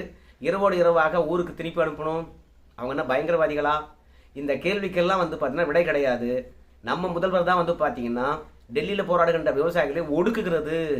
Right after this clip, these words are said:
ஒன்றிய அரசு, மோடி அரசாங்கம், சர்வாதிகாரி அப்படின்னு சொல்லிவிட்டு அங்க மோடிக்கு சாயம் அடிக்கின்ற இதே வேளையில நம்ம ஊர்ல சாக கிடைக்கின்ற விவசாயிகளை கூப்பிட்டு ஆறுதலான ஒரு நாலு வார்த்தை சொல்லியிருந்தா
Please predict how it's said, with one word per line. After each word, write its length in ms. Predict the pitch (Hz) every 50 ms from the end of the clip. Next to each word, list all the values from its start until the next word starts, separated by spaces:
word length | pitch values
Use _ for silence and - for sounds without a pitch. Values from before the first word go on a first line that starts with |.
| 117 104 - - - - - - - -
ஒன்றிய 460 | 127 156 180 196 175 196 190 180 170
அரசு, 300 | 156 151 143 - 147 147 151 151 147 135 123 117 120 123
மோடி 300 | 139 165 185 202 202 190 175
அரசாங்கம், 580 | 156 160 156 160 147 135 131 131 143 147 151 143 131 120
சர்வாதிகாரி 840 | 123 131 147 156 196 190 185 175 165 160 156 143 139 135 143 147 139 135 -
அப்படின்னு 360 | - 123 120 131 147 147 -
சொல்லிவிட்டு 480 | 143 127 120 113 117 120 117 - 240 277 247 180 131 113 - - - - - - - - - - -
அங்க 260 | - 139 170 165 151 143 139 139
மோடிக்கு 440 | 143 165 196 214 202 185 - 156 151 147 -
சாயம் 340 | - 143 147 175 190 180 170 156
அடிக்கின்ற 400 | 151 147 - 147 135 123 131 127 123 123
இதே 200 | 123 131 147 160 151
வேளையில 380 | 139 139 143 147 160 170 202 208 175 131 113 101 - - - - - - - - _ - 107 113
நம்ம 360 | 117 127 143 156 165 170 165 160 156
ஊர்ல 220 | 180 202 175 156 151 151 -
சாக 240 | 151 143 165 185 196
கிடைக்கின்ற 440 | 175 - 170 156 156 151 156 143 135 123
விவசாயிகளை 500 | 120 139 160 170 165 165 151 139 127 127
கூப்பிட்டு 520 | - 139 156 151 120 127 123 117 - 123 117 120 117 123 120 117 -
ஆறுதலான 480 | 113 135 170 170 170 160 147 151 170 175
ஒரு 120 | 156 131
நாலு 220 | 123 120 127 131 123
வார்த்தை 280 | 120 139 156 156 160 147
சொல்லியிருந்தா 520 | - 131 120 120 117 113 107 107 104